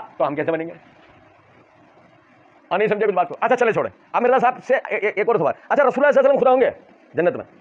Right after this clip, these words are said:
अब भाई मेरे, अरे छोड़ो यार तुम्हें सब माफ, यीशु मसीह खुदा होंगे, मिनी ही सही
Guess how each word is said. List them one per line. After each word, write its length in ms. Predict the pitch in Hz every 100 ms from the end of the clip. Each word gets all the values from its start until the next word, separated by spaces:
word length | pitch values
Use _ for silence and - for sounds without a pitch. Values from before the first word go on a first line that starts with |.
| - - - - - - - - - - - - - - -
अब 60 | 151
भाई 80 | 175
मेरे, 200 | 190 147 - - - -
अरे 120 | 269 294
छोड़ो 160 | 277
यार 140 | 233 233
तुम्हें 140 | 240
सब 140 | 214
माफ, 180 | 165 110 - -
यीशु 240 | 160 262
मसीह 200 | 330 294
खुदा 140 | 269 247
होंगे, 220 | 233 220
मिनी 200 | 190 247
ही 60 | 233
सही 160 | 156